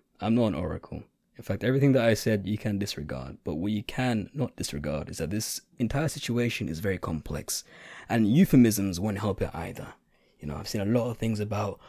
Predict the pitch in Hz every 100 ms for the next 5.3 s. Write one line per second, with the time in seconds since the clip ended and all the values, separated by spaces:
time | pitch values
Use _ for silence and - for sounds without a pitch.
0 | - - - 147 151 147 139 147 165 160
1 | - 165 151 143 143 151 151 147 139 160
2 | 135 131 151 143 156 147 131 127 117 143
3 | 147 135 131 135 143 135 120 - 143 139
4 | 131 - - - 240 - 147 117 - -
5 | 165 95